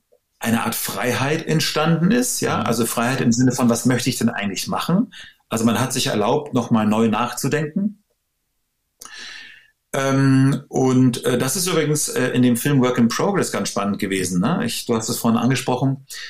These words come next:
Speaker 1: Wir haben da ja, äh, ungefähr fünfzehn Menschen begleitet über mehrere Jahre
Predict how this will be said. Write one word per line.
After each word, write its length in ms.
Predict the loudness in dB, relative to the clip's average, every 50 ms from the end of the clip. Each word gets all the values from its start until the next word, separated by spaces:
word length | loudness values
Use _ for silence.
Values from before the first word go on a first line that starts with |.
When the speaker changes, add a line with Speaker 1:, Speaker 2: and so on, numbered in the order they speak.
| -16 -20 -20 _ _ _ _
Speaker 1:
Wir 180 | -4 -2 0 2
haben 180 | 4 4 4
da 200 | 4 4 2 2
ja, 500 | 2 2 2 2 2 0 0 0 0 0
äh, 380 | 2 2 4 4 4 4 2 0 -2 -8 -14 _ -16 -16 -16 -10
ungefähr 380 | -4 0 0 2 2 0 -2 -2
fünfzehn 420 | -2 -2 -2 -2 -2 -2 -2 0
Menschen 360 | 2 2 2 2 2 2 2 2
begleitet 500 | 2 0 -2 0 0 0 0 0 -2 0
über 140 | 2 4
mehrere 280 | 4 6 4 4 2 0
Jahre 540 | 0 0 0 -2 -2 -2 -2 -2 -2 -4